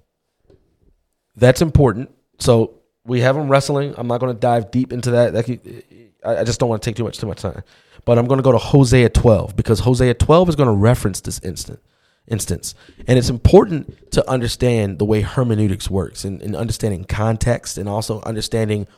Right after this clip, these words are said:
what the writers believed. You can get a lot of answers about Scripture when you learn what the writers of Scripture, the scribes, believed.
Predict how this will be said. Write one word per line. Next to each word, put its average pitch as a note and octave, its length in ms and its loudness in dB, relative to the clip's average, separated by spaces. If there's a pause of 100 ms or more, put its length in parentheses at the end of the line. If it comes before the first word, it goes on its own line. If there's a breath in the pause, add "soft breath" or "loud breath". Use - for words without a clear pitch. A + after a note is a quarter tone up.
what - 200 -2
the C#3+ 100 6
writers B2+ 460 2
believed. - 580 -6 (600)
You D3 140 0
can F#3 220 0
get D3+ 200 4
a A#2 60 -2
lot B2 240 4
of - 160 -2
answers B2+ 640 -4 (240)
about A2 280 4
Scripture G#2+ 600 0 (160)
when C3+ 160 0
you D3 140 6
learn C3 380 6
what - 200 2
the C3+ 120 8
writers D#3 580 4
of G2 100 -2
Scripture, - 460 -10
the A2+ 100 -2
scribes, C3 720 -2
believed. - 560 -4